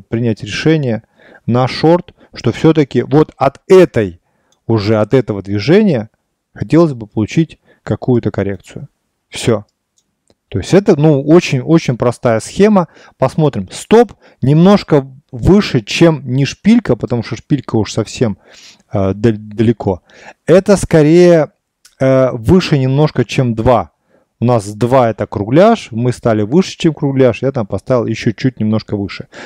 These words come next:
Только про это. Все. То есть все-таки мне, м-, м-, мне кажется, что есть вот эта вот, э, идея, вот это вот, э, увеличение, обратите внимание, это же много, это же, э, отсюда в два с половиной раза,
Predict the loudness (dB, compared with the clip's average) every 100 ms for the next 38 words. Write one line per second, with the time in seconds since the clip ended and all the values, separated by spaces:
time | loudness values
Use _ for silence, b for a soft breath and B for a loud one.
0 | B 0 4 4 4 2 4 2 2 -2
1 | -12 _ _ _ _ -6 2 2 0 _
2 | _ _ _ _ -2 0 0 -4 0 2
3 | 2 0 0 0 2 2 2 0 -2 0
4 | 0 0 0 2 4 4 4 2 0 -2
5 | -6 -2 0 2 0 0 _ B B B
6 | B -2 0 0 0 -4 -8 -8 -6 -2
7 | -4 2 2 4 2 0 -4 -4 -4 -6
8 | -8 -8 -6 -4 -4 -4 -4 -2 0 2
9 | 2 0 0 0 -2 -2 -4 -4 -4 -2
10 | 0 -2 -4 -4 0 0 0 -2 -4 -4
11 | -4 -6 _ B B B -6 -6 -2 -4
12 | -4 0 2 4 4 2 -4 -2 0 0
13 | -2 -2 0 2 2 0 -6